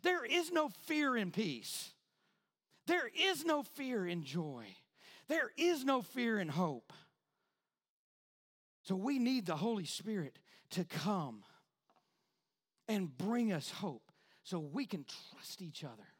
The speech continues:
and we can begin to see this division that's among us. And I'm talking about in the church. In the church.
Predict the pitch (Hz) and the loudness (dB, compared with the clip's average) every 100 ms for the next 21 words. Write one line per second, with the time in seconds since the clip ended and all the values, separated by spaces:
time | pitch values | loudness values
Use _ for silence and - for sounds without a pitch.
0 | _ _ _ _ _ _ _ _ _ _ | _ _ _ _ _ _ _ _ _ _
1 | _ _ _ _ _ _ - 165 170 175 | _ _ _ _ _ _ -8 -2 0 0
2 | 170 151 131 175 160 127 - - - 151 | -2 -4 -4 -4 -4 -6 -10 -14 -10 -8
3 | - - 208 147 101 - _ _ _ _ | -8 -6 -4 -6 -8 -16 _ _ _ _
4 | _ _ _ _ _ _ 175 156 - 120 | _ _ _ _ _ _ -6 -4 -4 -6
5 | - 202 247 147 127 98 - _ _ _ | -4 -2 0 -2 -4 -10 -16 _ _ _
6 | _ _ _ _ _ _ 151 156 147 165 | _ _ _ _ _ _ -10 -6 -4 -4
7 | 156 120 98 - - - _ _ _ _ | -4 -6 -10 -12 -16 -20 _ _ _ _
8 | _ _ 143 190 208 185 175 170 170 - | _ _ -8 -6 -6 -4 -4 -2 -4 -8
9 | 185 143 - - - - - _ _ _ | -10 -12 -12 -14 -14 -16 -20 _ _ _
10 | _ _ _ _ _ _ _ _ _ _ | _ _ _ _ _ _ _ _ _ _
11 | _ _ _ _ _ - 233 220 - 220 | _ _ _ _ _ -10 -8 -6 -6 -8
12 | 175 - - | -10 -12 -18